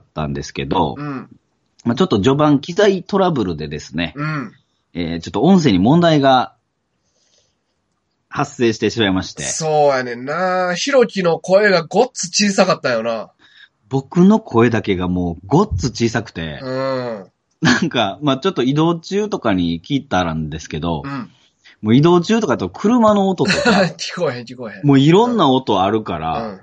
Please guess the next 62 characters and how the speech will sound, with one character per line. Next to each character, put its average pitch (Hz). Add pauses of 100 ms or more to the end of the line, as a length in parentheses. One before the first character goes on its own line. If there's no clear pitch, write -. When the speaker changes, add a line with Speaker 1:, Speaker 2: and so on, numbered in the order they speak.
(420)
Speaker 1:
マ 165
ジ 214
で 131
タ 220
イ 262
ガ 151
さ 113
ん 95
の 92
独 -
り 131
言 139
聞 156
い 214
て 202
る 190
み 175
た -
い -
に -
な 156
っ -
ち 127
ゃ 123
う。 117
Speaker 2:
<laughs> 127
う -
ん 131
う -
ん 120
う 120
ん。 107 (220)
Speaker 1:
う -
ん。 -
Speaker 2:
ち 160
ょ 262
っ -
と 214
な 180
ん 180
か、 143 (200)
新 214
鮮 220
や 226
っ -
た 117
し 117
な、 110
俺 113
も。 98 (440)
Speaker 1:
<laughs> 143 (460)
自 117
分 147
の 160
独 110
り 87
言 85
ね。 -
Speaker 2:
う 190
ん 131
う 95
ん。 -